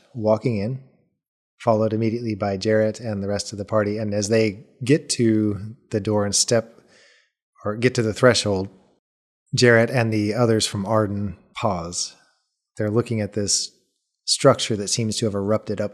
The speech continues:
out of the sand. And again, the four that are with Jarrett are murmuring to themselves. Uh, they are very uncertain about this. Jarrett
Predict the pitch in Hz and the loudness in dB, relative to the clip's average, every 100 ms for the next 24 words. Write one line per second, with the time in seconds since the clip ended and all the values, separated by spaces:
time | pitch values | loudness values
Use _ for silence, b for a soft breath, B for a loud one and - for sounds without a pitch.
0 | - 127 113 101 95 117 113 117 117 - | 2 2 2 0 -2 0 0 0 -4 -10
1 | _ _ _ _ _ - 110 104 101 98 | _ _ _ _ _ -10 -6 -4 -4 -6
2 | - _ - 110 120 117 107 104 107 101 | -12 _ -4 4 4 4 2 0 0 -2
3 | 92 - - - 147 127 110 104 104 107 | -4 -10 -10 4 6 8 6 4 2 0
4 | 104 104 110 - 107 104 98 - b b | 0 2 0 2 4 4 0 -6 b b
5 | b 117 110 117 110 110 107 104 104 98 | b -2 2 2 2 2 0 -2 -2 0
6 | 107 98 95 98 - b b b b b | 0 -2 -2 -2 -2 b b b b b
7 | _ 98 98 110 98 117 110 104 98 113 | _ -8 -2 0 2 2 2 0 -4 -2
8 | 104 101 95 92 - 98 92 - - 120 | -4 -4 -4 -4 -4 -6 -4 -4 2 6
9 | 113 107 - | 6 4 -4